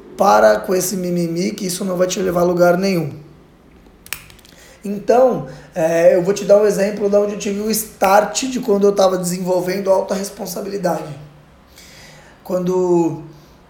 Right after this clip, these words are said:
um, um dos meus treinadores tava fazendo aula comigo, fazendo a minha aula, e ele tava se comportando muito como aluno,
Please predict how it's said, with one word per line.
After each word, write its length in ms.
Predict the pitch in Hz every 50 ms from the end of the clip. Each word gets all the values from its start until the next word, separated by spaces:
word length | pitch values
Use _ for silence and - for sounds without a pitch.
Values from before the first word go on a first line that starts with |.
| - -
um, 180 | 202 185 190 - - -
um 120 | 226 190
dos 100 | 185 180
meus 200 | 185 196 196 180
treinadores 560 | - 180 190 190 190 185 175 175 175 175 180 175
tava 200 | - 175 170 175
fazendo 340 | 175 170 165 180 175 170
aula 200 | 165 160 160 151
comigo, 480 | 147 - 180 170 196 247 247 185 156 - - - - - - - - - _ _ _ _ _ _ _ _ _ _ _ - - -
fazendo 280 | - 175 156 165 170 175
a 40 |
minha 200 | 170 180 202 202
aula, 340 | 190 190 202 214 214 196 175
e 120 | 170 175 175
ele 120 | 185 196
tava 200 | 196 202 190 196
se 120 | 190 - 202
comportando 600 | - 208 202 196 220 214 196 - 208 190 185 185
muito 380 | 185 185 190 208 254 - -
como 300 | 294 - 247 240 214 208
aluno, 720 | 202 196 185 180 175 180 190 240 247 226 180 143 123 -